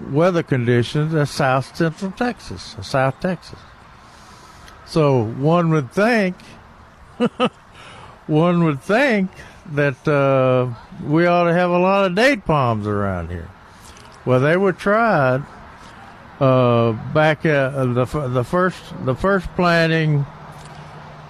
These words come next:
the seedlings of date palms were brought by the early Texas settlers at least two hundred years ago.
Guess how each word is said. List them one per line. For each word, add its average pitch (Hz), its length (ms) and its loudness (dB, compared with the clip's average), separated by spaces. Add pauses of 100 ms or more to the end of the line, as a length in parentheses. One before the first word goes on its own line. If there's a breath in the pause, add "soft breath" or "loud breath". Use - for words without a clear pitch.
the 117 60 0
seedlings 202 720 2
of 135 420 -2
date 180 340 2
palms 180 500 2
were 143 140 0
brought 160 400 0
by 151 160 2
the 139 160 -2
early 175 400 2
Texas 170 520 -2
settlers 175 680 0
at 139 180 0
least 147 340 0
two 208 220 4
hundred 185 420 0
years 170 420 2
ago. 95 320 -4